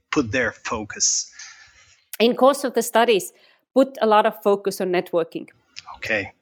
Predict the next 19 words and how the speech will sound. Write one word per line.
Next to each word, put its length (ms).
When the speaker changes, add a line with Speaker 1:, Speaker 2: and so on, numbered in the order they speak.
Speaker 2:
This 240
is 120
one 280
of 180
my 280
biggest 640
mistakes 920
that 160
I 160
did 420
in 180
course 320
of 120
the 80
executive 420
M 140
B 80
A 180
because 500